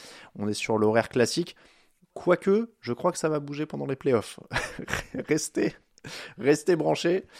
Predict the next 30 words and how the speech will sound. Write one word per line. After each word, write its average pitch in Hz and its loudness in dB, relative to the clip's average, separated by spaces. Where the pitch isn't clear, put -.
Euh, 104 4
attends, 110 -4
je - -6
dis 123 -4
une 120 -2
bêtise ? 135 -4
Non, 180 6
non, 185 0
on 170 -2
reste 170 2
le 170 4
dimanche. 143 -2
On 127 -2
a 127 4
dit 147 -2
qu'on 147 -2
restait 135 2
le 131 2
dimanche 143 0
parce 113 -8
que 120 -2
le 107 -4
samedi, 120 -2
il 123 -2
y 117 4
aurait 101 4
pas 101 -2
assez 101 -6
de 95 -6
monde. 87 -8